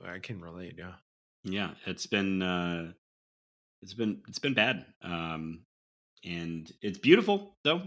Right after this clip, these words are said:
Speaker 2: It is beautiful. But I am dying.
Speaker 1: We need to get you a humidifier or something.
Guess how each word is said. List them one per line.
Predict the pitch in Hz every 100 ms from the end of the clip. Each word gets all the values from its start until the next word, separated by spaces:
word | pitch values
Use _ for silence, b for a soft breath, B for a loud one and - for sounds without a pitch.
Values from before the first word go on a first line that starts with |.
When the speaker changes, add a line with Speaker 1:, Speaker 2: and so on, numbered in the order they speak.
| 131
Speaker 2:
It | 98
is | 110 156 170 165
beautiful. | 143 165 160 - 113 - _ _ _ _ _
But | - - 98
I | 110
am | 117 113 113 104 80
dying. | 80 76 73 69 - - - -
Speaker 1:
We | 110
need | 113
to | 98
get |
you | 92 87
a |
humidifier | - 87 87 92 - 80 78 76 78 78
or | 78
something. | - - - 50 110 -